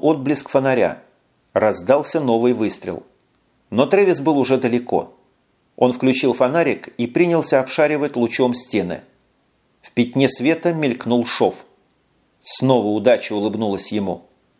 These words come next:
Сердце Апача забилось сильнее. Он быстро вскрыл люк и посветил наверх. Над головой протянулась толстая перекладина – а дальше слабой тенью обрисовался ребристый край следующего люка.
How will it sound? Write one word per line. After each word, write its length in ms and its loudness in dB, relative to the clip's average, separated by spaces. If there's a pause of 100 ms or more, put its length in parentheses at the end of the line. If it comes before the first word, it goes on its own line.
(160)
Сердце 480 2
Апача 440 0
забилось 540 0
сильнее. 540 -4 (800)
Он 200 4
быстро 300 2
вскрыл 420 0
люк 360 2
и 80 2
посветил 520 0
наверх. 520 -2 (540)
Над 200 0
головой 420 4
протянулась 640 0
толстая 500 0
перекладина – 840 0 (440)
а 140 2
дальше 460 -2
слабой 420 0
тенью 540 0
обрисовался 720 0
ребристый 520 0
край 340 0
следующего 760 0
люка. 480 -4